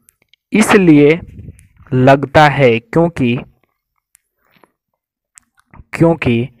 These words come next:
इस प्रक्रिया में बना lactic अम्ल,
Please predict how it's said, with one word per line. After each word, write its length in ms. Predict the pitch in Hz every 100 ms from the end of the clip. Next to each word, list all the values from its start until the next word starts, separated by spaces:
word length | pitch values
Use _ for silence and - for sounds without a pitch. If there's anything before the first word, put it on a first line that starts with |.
| - - _
इस 260 | 208 226 208 -
प्रक्रिया 580 | 160 151 151 147 160 170
में 280 | 170 170 127
बना 300 | 131 143 156
lactic 600 | 127 113 - - 170 175
अम्ल, 360 | 165 120 123